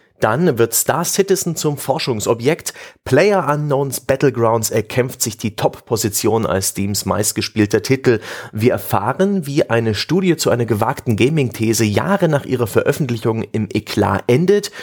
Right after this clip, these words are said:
Wir erfahren, warum in Venezuela viel RuneScape gespielt wird.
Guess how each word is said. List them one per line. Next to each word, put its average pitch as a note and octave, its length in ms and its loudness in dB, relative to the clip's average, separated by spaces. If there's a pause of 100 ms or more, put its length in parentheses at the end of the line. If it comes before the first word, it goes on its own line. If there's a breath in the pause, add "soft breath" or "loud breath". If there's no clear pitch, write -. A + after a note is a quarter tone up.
(260 loud breath)
Wir F#2+ 100 0
erfahren, G2+ 480 -2
warum G#2 340 2
in B2 160 2
Venezuela A2+ 580 2
viel A2 280 0
RuneScape G#2 600 0
gespielt D3+ 520 -2
wird. F3+ 240 2